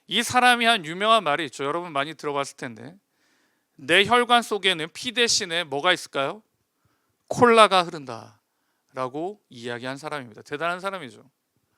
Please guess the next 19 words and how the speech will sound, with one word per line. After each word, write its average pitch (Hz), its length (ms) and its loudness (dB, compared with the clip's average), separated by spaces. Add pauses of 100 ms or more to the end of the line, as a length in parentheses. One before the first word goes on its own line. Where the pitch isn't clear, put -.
(720)
여러분, 202 220 0
우리에게 233 240 -2
적용해 196 320 -8
봅시다. 139 420 -16 (1120)
그리스도인인 262 680 -2
저와 214 300 2
여러분에게는 151 960 -8 (1120)
여러분의 254 800 4
몸 202 300 -4
안에는, 143 640 -8
여러분의 240 380 2
영혼 262 360 -2
안에는 175 480 -4
무엇이 262 460 -4
흐르고 240 280 -6
있습니까? 123 560 -18 (1900)
무엇이 277 440 -4
흐르고 233 280 -8
있나요? 120 360 -20